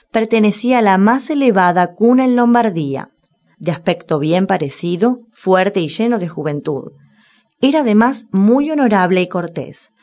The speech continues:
así como bastante prudente en el gobierno de su país, salvo por un par de cosas en las que no llegaba a ser perfecto. Este joven príncipe atendía el nombre de Walter. Pero si algo había que reprocharle,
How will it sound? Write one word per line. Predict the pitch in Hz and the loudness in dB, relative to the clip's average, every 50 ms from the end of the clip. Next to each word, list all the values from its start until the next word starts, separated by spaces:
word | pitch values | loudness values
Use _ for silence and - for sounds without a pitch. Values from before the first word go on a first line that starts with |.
| _ _ _ - _ | _ _ _ -12 _
así | - 240 - 285 269 | -8 -6 -6 -6 -4
como | - 285 269 262 | 0 2 2 2
bastante | 240 214 - - - 254 262 269 254 269 285 | 2 0 -2 -2 -2 0 0 0 -2 -4 -6
prudente | 269 254 262 233 214 185 175 175 175 180 190 190 - - | -4 -4 -2 0 0 0 0 -2 -2 -2 -4 -4 -2 0
en | 214 214 214 | 0 2 2
el | 208 208 190 | 2 2 2
gobierno | 202 208 190 202 208 214 214 226 233 240 | 2 0 2 2 2 2 2 2 0 0
de | 233 226 | 0 -2
su | 220 - 202 | -4 -6 -4
país, | - 202 180 151 151 160 - - - _ _ _ _ _ _ _ _ _ _ _ _ _ _ _ _ _ _ | -4 -4 -4 -4 -8 -14 -18 -20 -20 _ _ _ _ _ _ _ _ _ _ _ _ _ _ _ _ _ _
salvo | - - - 214 214 208 226 220 | -10 -2 0 0 2 2 0 0
por | 226 202 185 180 | 0 -2 -2 0
un | 196 208 214 208 | 0 0 0 0
par | 226 220 226 208 | 0 0 0 0
de | 240 233 | -2 -2
cosas | 233 220 190 175 170 - 185 196 - - _ | 0 0 0 0 -2 -4 -6 -6 -8 -8 _
en | - 214 220 | -2 0 0
las | 214 214 | 0 -2
que | - - 214 214 | -2 0 2 2
no | 208 220 247 | 4 2 2
llegaba | 254 262 294 277 262 240 190 175 175 170 190 | 0 -2 -2 -2 0 0 2 2 2 2 0
a | 196 - - 240 | -2 -2 -4 -6
ser | 214 - 208 180 165 165 | -4 -4 -4 -4 -4 -4
perfecto. | 175 165 170 - - 139 - - _ _ 120 123 _ _ _ _ _ _ _ _ _ _ _ _ | -4 -6 -6 -8 -12 -14 -14 -14 _ _ -20 -20 _ _ _ _ _ _ _ _ _ _ _ _
Este | - - - 339 302 | -12 -8 -6 -8 -4
joven | - - 226 190 180 175 165 | -2 0 2 2 0 0 0
príncipe | 185 180 190 208 220 - 262 254 262 277 277 277 - | -2 0 0 0 -2 -2 -6 -4 -4 -4 -4 -2 -4
atendía | 262 262 262 240 226 226 214 254 277 302 302 | -4 -2 0 0 0 0 0 0 0 0 2
el | 285 226 | 4 4
nombre | 190 190 185 185 185 185 185 | 4 4 2 2 2 0 0
de | 180 180 | 0 0
Walter. | 165 - 135 - - - - - - - - - _ _ _ _ _ _ _ _ _ _ _ _ _ _ _ | -2 -2 -6 -8 -8 -10 -12 -14 -14 -14 -16 -20 _ _ _ _ _ _ _ _ _ _ _ _ _ _ _
Pero | 294 311 320 | -2 -2 -2
si | - - 339 | 0 2 4
algo | 359 370 381 370 359 | 4 4 4 2 2
había | 294 202 208 214 220 220 | 2 2 2 2 2 0
que | 220 196 | -2 -4
reprocharle, | 170 170 165 170 160 156 - 240 214 196 156 156 156 170 220 214 | -6 -6 -4 -6 -6 -6 -4 -4 -4 -4 -4 -4 -4 -4 -6 -6